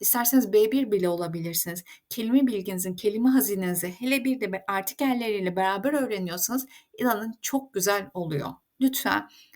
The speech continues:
sabırlı bir şekilde izleyin ve sonuna kadar lütfen dinleyin. Çünkü artık birçok şeyde neredeyse çoğumuzun sabrı kalmadı. Her şeyi çok hızlandırarak izliyoruz.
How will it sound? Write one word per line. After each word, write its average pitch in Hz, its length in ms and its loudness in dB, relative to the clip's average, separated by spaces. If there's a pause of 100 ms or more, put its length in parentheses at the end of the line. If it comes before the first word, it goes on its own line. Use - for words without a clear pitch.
(380)
sabırlı 214 560 2
bir 180 60 -4
şekilde 185 600 -4 (600)
izleyin 196 560 0
ve 202 80 -2
sonuna 190 380 -4
kadar 175 340 -4
lütfen 180 440 -6
dinleyin. 160 500 -4 (160)
Çünkü 226 240 -8
artık 196 420 0
birçok 226 280 -6
şeyde 202 340 -2 (640)
neredeyse 202 440 -2
çoğumuzun 196 420 -4
sabrı 185 360 -2
kalmadı. 185 360 -2
Her 190 140 -2
şeyi 190 200 -4
çok 208 240 -6
hızlandırarak 190 760 -2
izliyoruz. 180 480 -4